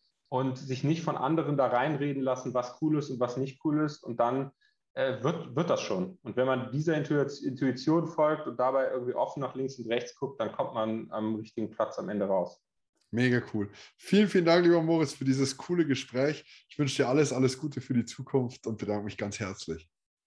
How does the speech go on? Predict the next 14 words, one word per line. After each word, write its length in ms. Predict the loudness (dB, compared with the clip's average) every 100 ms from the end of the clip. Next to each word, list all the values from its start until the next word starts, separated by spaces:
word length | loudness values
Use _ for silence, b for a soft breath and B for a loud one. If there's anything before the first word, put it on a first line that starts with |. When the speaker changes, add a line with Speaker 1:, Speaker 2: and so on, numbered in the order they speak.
| _ _
Speaker 1:
Ja, 160 | 0 0
super. 380 | 2 0 0 0
Danke, 520 | 0 2 2 4 4
dass 220 | 2 0
ich 80 | -4
hier 120 | -2
sein 160 | 0 0
durfte 300 | -2 -2 -4
und 240 | -4 -4
dir 100 | -2
natürlich 340 | 0 0 -2 0
auch. 220 | -2 -4 _ _ _ _ _ _
Speaker 2:
Ciao, 160 | -6 -4
ciao. 280 | -4 -8